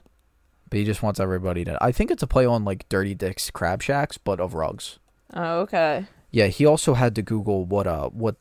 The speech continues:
Speaker 1: what Turkey was famous for, and it was rugs. I think ice cream, though, right? Turkish ice cream? Or am I thinking of just Turkish Delight?
Speaker 2: What? Are you thinking of Turkey Hill?
Speaker 1: No, what's Turkish Delight?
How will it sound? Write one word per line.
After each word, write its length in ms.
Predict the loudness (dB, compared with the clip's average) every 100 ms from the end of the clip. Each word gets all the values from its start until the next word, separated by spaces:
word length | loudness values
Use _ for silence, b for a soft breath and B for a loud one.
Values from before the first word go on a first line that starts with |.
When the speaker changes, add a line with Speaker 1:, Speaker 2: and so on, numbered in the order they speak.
| -4
Speaker 1:
what 260 | 0 0 -2
Turkey 380 | -6 -4 0 0
was 160 | 0 -2
famous 320 | 0 0 -2
for, 400 | 0 2 2 0 -6 _ _ _ _ _ _ _ _
and 160 | -4 -4
it 40 |
was 160 | -4 -6
rugs. 460 | -6 -6 -12 -20 -20 _
I 60 | -2
think 180 | 0 0
ice 280 | 4 4 2
cream, 280 | -4 -4 -2
though, 180 | -2 0
right? 340 | 0 0 -4 _ _ _ _ _ _ _ -2
Turkish 360 | 0 2 2
ice 180 | 0 0
cream? 320 | -4 -4 -4 -6 _ _ _ _ _ _
Or 80 | 0
am 80 | 2
I 80 | 2
thinking 240 | 2 2
of 100 | 2
just 200 | 0 -2
Turkish 360 | -2 -2 -4 -4
Delight? 360 | -4 -4 -6 _ _ _ _ _ _ _ _ _ _ _ _ _
Speaker 2:
What? 400 | -6 -2 -2 -4 _ _
Are 60 | -8
you 80 | -6
thinking 260 | -4 -2
of 80 | -2
Turkey 360 | 0 -2 -2 -2
Hill? 300 | 0 0 -2 -8 _ _ 0
Speaker 1:
No, 180 | 2
what's 200 | 2 0
Turkish 340 | 0 0 0 0
Delight? 340 | 2 2 -2